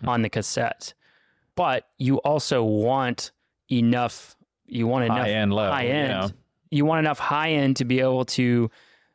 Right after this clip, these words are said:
Speaker 2: not have to go super low cadence on the climbs, and you want the low end to be able to still have a little bit of pressure on the downhills. You can lose a ton of, of time on downhills if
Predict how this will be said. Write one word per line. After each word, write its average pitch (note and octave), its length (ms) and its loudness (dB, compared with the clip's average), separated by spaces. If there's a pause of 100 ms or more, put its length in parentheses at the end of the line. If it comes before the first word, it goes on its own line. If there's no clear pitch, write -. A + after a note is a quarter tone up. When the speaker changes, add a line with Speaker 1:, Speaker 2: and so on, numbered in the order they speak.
(140)
Speaker 2:
not B2+ 400 0
have C3 220 -2
to C3+ 80 -2
go B2 260 2
super C3+ 340 -2
low B2 180 2
cadence B2 540 0 (120)
on A#2 300 0
the G#2 80 -2
climbs, B2 800 0
and C3 100 2
you B2+ 100 2
want C3+ 220 0
the B2 100 -2
low D3 260 2
end B2 280 0
to B2+ 120 -2
be A#2 180 0
able A#2 240 0
to A2+ 640 0 (260)
still - 280 -2
have C3 220 0
a B2 40 2
little A#2+ 180 0
bit A2+ 120 -2
of A2 100 -6
pressure C#3+ 320 -2
on A2 100 0
the G#2+ 80 -2
downhills. A2+ 760 0 (520)
You C#3+ 120 0
can C3 100 2
lose B2 180 2
a G#2 60 -2
ton C#3 260 0
of, G2 340 -4 (540)
of A2 500 -4 (420)
time C#3 380 0
on A2 200 -2
downhills A#2 500 0
if G#2+ 220 -6